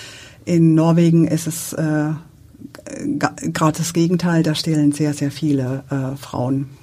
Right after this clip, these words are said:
weil da, äh, viele Kliniken auch, ähm, babyfreundlich arbeiten und die zehn Schritte, die,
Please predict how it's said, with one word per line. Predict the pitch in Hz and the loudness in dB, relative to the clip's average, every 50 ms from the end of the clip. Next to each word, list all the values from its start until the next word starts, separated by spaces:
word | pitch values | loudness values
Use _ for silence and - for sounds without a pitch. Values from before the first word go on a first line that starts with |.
| - - - - - | -16 -16 -16 -14 -10
weil | - 143 139 131 127 139 | -8 -6 -4 -2 -2 -2
da, | 139 139 139 139 135 139 139 139 - - 143 139 143 139 | -2 -2 -4 -2 -2 -2 -2 -4 -2 -2 -2 -2 -2 -4
äh, | |
viele | 135 - 170 165 156 156 147 | -4 -2 0 2 2 2 0
Kliniken | - - - 160 151 151 151 - 143 147 139 - | -2 -2 0 2 4 4 2 2 2 0 0 0
auch, | - 139 143 139 - - - - - - - - - - - - - - | -2 -6 -6 -6 -8 -12 -16 -18 -18 -18 -18 -16 -18 -18 -18 -16 -8 -6
ähm, | 156 147 143 143 139 139 139 139 139 139 131 - - - - - - - - - - _ _ _ _ _ _ _ _ - - | -2 -2 0 0 2 2 2 0 0 -2 -4 -8 -12 -18 -20 -20 -20 -20 -20 -20 -20 _ _ _ _ _ _ _ _ -2 0
babyfreundlich | 185 180 196 180 165 170 175 165 165 165 165 156 - - | 2 2 2 0 0 2 4 4 4 4 2 0 -2 -4
arbeiten | 151 156 156 151 156 156 156 151 151 151 147 151 147 147 147 143 | -2 -2 -2 -2 -2 -2 -2 0 -2 0 2 2 4 4 4 2
und | 143 143 143 143 143 139 - | 2 0 0 0 0 0 0
die | 151 143 | -2 -2
zehn | - - 151 143 143 | 0 0 2 2 2
Schritte, | - - 160 156 - 165 151 147 | 2 0 -2 -2 0 -2 -2 -2
die, | 143 151 143 139 139 135 | 0 0 0 0 0 -4